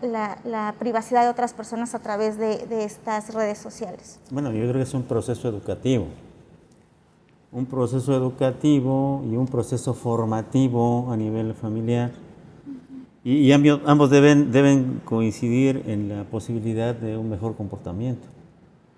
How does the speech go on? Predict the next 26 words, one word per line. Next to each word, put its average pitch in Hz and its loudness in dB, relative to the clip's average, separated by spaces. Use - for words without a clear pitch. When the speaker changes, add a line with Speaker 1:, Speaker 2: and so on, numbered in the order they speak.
Speaker 2:
Yo 123 -8
creo 135 -4
que 139 -4
por 127 2
ahí 127 2
está 127 0
el 117 0
asunto, 123 -4
es 117 -8
cosa 131 -6
de 110 0
tiempo, 127 -4
y, 113 -4
y, - -4
y, - -8
y, - -8
y - -2
lo 120 -2
que 123 0
tenemos 131 2
que 160 4
hacer 131 4
es 139 2
procurar 127 4
que 123 2
esa, 131 4